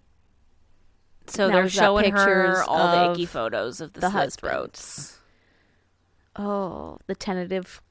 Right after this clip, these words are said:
Speaker 2: cuts from the son, the sure cuts from the dad.
Speaker 1: And so Emily's
Speaker 2: Prentice
Speaker 1: like,
Speaker 2: is like,
Speaker 1: Stop,
Speaker 2: "You don't have
Speaker 1: stop,
Speaker 2: to look at it.
Speaker 1: stop.
Speaker 2: Don't
Speaker 1: Like,
Speaker 2: look at
Speaker 1: don't
Speaker 2: this.
Speaker 1: look at it."
Speaker 2: Hotch, you're being crazy. But it's getting to Kathy a little bit.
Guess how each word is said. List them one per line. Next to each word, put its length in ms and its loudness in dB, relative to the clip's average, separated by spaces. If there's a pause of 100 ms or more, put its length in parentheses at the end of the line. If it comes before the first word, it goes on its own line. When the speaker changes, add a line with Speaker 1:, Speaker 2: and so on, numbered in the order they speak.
Speaker 2:
cuts 380 -6
from 160 -4
the 100 -2
son, 960 0 (360)
the 80 -8
sure 340 -4
cuts 360 -4
from 160 -6
the 160 -6 (100)
dad. 1000 0
Speaker 1:
And 240 -6 (140)
so 220 4
Emily's 320 2
Speaker 2:
Prentice 20 -4
Speaker 1:
like, 100 4
Speaker 2:
is 80 -2
like, 80 2
Speaker 1:
Stop, 140 8
Speaker 2:
"You 60 6
don't 80 6
have 60 8
Speaker 1:
stop, 80 8
Speaker 2:
to 40 4
look 120 2
at 40 4
it. 60 4
Speaker 1:
stop. 240 2
Speaker 2:
Don't 180 4
Speaker 1:
Like, 100 2
Speaker 2:
look 0 -
at 40 0
Speaker 1:
don't 180 -2
Speaker 2:
this. 20 -8
Speaker 1:
look 140 -8
at 200 -4
it." 120 -4
Speaker 2:
Hotch, 260 6
you're 80 0
being 200 6
crazy. 540 2 (1200)
But 220 2
it's 240 2
getting 300 -4
to 80 -8
Kathy 360 -8
a 100 -8
little 200 -8
bit. 300 -4